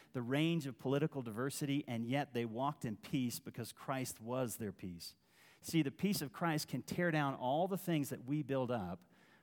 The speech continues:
because of what he's done. So before we jump into it deeply, we need to understand how this peace is different probably from what you're hoping for on a daily basis, what our heart's resonating with, and even, I think, what our culture throws at us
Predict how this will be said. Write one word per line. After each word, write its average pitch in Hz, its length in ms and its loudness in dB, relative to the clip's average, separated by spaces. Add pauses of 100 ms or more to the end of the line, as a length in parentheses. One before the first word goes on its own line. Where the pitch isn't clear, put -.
because 135 480 -4
of 120 100 -4
what 113 120 -2
he's 107 160 -4
done. 90 280 -4 (580)
So 156 160 -2
before 135 300 -2
we 226 120 0
jump 175 300 2
into 170 320 2
it 127 200 0
deeply, 165 400 2
we 127 120 0
need 190 100 2
to 185 60 0
understand 135 560 -2
how 151 300 0
this 160 220 -2
peace 135 360 -2
is 101 120 -8
different 117 460 -2
probably 156 360 0
from 117 260 -2
what 127 120 -2
you're 110 120 -4
hoping 165 420 -2
for 170 400 -4 (340)
on 123 120 -2
a 120 40 -2
daily 131 360 2
basis, 143 520 -2
what 123 160 2
our 120 100 2
heart's 127 360 -2
resonating 139 640 0
with, 143 220 2 (400)
and 139 180 -2
even, 208 360 4
I 147 140 0
think, 151 180 0
what 147 120 -2
our 117 120 0
culture 160 440 -4
throws 160 520 0
at 92 240 -2
us 98 280 -8